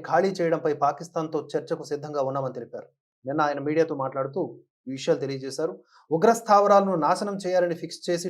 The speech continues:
టార్గెట్ రీచ్ అయ్యామని, ఆపరేషన్ ప్రారంభంలోనే పాక్కు సందేశాన్ని పంపామని, పాక్ సైన్యంపై ఎక్కడా దాడులు చేయలేదని చెప్పారు. పాకిస్తాన్ అటాక్ చేసిన తర్వాతనే ఆర్మీ, మనం కూడా అటాక్ చేశాం ఆ ఆర్మీ బేస్ల మీదని కూడా స్పష్టం చేశారు. ఇప్పటికైనా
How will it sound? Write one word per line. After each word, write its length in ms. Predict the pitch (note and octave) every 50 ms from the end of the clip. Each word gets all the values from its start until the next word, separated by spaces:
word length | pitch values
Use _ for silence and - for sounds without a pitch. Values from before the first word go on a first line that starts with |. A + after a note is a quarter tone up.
| E3+ D#3+
టార్గెట్ 320 | D3+ D#3+ D#3 E3+ E3 - D3+
రీచ్ 160 | D3+ D3 D#3+
అయ్యామని, 280 | D#3 D3+ D3 D3 D3 D#3+ - - _ _ _ _ -
ఆపరేషన్ 420 | B2+ E3 E3+ G3+ G3 - G3 F3 E3+
ప్రారంభంలోనే 600 | D#3+ D#3+ F3+ G3+ F#3+ F#3+ G#3 G3+ G3+ G3+ G#3 G#3+ A3 - - _ _ _ _ - -
పాక్కు 280 | D#3+ F3+ F3 - - E3+ F3
సందేశాన్ని 440 | E3 E3 F3 F3 F3 F3+ E3+ E3 D#3 -
పంపామని, 420 | D3+ C#3 D3+ E3+ E3 E3+ E3+ F3 F#3+ - - - _ _ _ _ _ _ _ _ _ _ -
పాక్ 240 | E3+ F#3 A3 A3 -
సైన్యంపై 380 | G#3+ G#3 G3+ G3+ G3 G3 G3 F3 E3 D#3+
ఎక్కడా 180 | - F3 F3 D#3+ C#3
దాడులు 280 | C3+ D3+ D#3 E3 D#3+ D3 -
చేయలేదని 360 | C#3+ C#3+ D3+ C#3+ D#3 D3 C#3 D3
చెప్పారు. 280 | C#3 C#3 D3 D#3 F3+ G3+ - _ _ _ - C#3
పాకిస్తాన్ 400 | C3+ C#3 - D3 - D3+ C3+ C3+
అటాక్ 240 | C3+ C#3+ C3+ C#3 C#3+
చేసిన 180 | C3+ B2+ C#3 B2+ C3+ D3
తర్వాతనే 400 | C#3+ D#3 D#3+ E3 F3 F3 F#3+ A#3 A#3+ B2+ C3
ఆర్మీ, 220 | C#3 C#3+ C#3+ B2+ A2+ - _ _ _ _ _ _ D#3+
మనం 160 | D#3+ E3 F3 E3 E3+
కూడా 100 | E3+ E3 C#3
అటాక్ 240 | C3 C#3+ C#3 C#3 C#3+
చేశాం 240 | B2+ - C#3 B2 - - - -
ఆ 60 | B2 A#2+
ఆర్మీ 180 | B2 C3+ C#3+ C3+ B2
బేస్ల 220 | B2 B2 B2 C3 B2 A#2+
మీదని 200 | A#2 A#2 A#2 - -
కూడా 140 | D#3+ G3 D3+ - - - - -
స్పష్టం 280 | - D3 C#3+ - C#3+ C3
చేశారు. 300 | A#2+ A2+ - - - - _ _ _ _ - C#3+
ఇప్పటికైనా 400 | D3+ C#3+ G#3 G3+ A3 G#3+ G#3 G3+